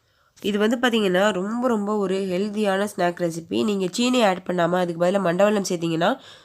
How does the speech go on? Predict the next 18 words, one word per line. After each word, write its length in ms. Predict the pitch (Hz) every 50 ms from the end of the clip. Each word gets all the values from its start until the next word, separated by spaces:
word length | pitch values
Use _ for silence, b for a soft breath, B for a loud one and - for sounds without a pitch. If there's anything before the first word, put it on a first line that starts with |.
| B B
ரொம்ப, 220 | - 214 233 247
ரொம்ப 180 | 247 220 233 240
ஹெல்தி 380 | 214 190 175 170 160 151 160
தான். 300 | 151 160 147 - - _ _ _ _ _ - - _ _ _ _ _ _ _ _ _
நம்ம 160 | - 214 214
கடையில 460 | 208 - 220 214 226 262 277 277 277
வாங்கி 320 | 254 226 208 202 214 214 208
கொடுக்கறத 460 | - 208 196 196 - 202 196 185 190
விட 180 | 180 180 196 226
இந்த 140 | 226 202
மாதிரி 220 | 185 175 180 196 208
நம்ம 140 | 208 196 180
வீட்ல 320 | 190 214 226 214 220 220
நம்ம 220 | 208 190 180 190
கையால 400 | 202 - 202 196 202 208 214 220
செய்து 300 | 220 - 208 185 180 190
கொடுத்தோம் 320 | 190 185 180 175 170 180 180
அப்படின்னா 300 | 170 170 170 165 165 180